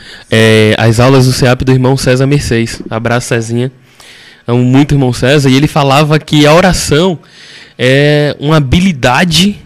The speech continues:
da vida divina. Ele falava assim, né? "A oração é uma habilidade da vida divina." Então, automaticamente, quando você nasce de novo e nasce de Deus,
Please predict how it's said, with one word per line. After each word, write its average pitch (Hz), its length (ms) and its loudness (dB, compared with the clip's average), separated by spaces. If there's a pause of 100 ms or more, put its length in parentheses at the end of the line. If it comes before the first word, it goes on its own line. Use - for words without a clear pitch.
da 143 220 -2
vida 147 360 -2
divina. 131 600 -4 (100)
Ele 113 120 -20
falava 123 400 -12
assim, 123 200 -18
né? 110 220 -18
"A 113 80 -14
oração 151 540 -10
é 175 40 -8
uma 170 120 -12
habilidade 160 640 -12
da 151 100 -10
vida 123 220 -14
divina." 107 400 -18 (560)
Então, 127 220 -10
automaticamente, 185 1040 -10
quando 139 220 -10
você 143 260 -10
nasce 175 440 -10
de 156 120 -10
novo 147 300 -6
e 147 40 -8
nasce 143 380 -10
de 123 120 -16
Deus, 135 420 -12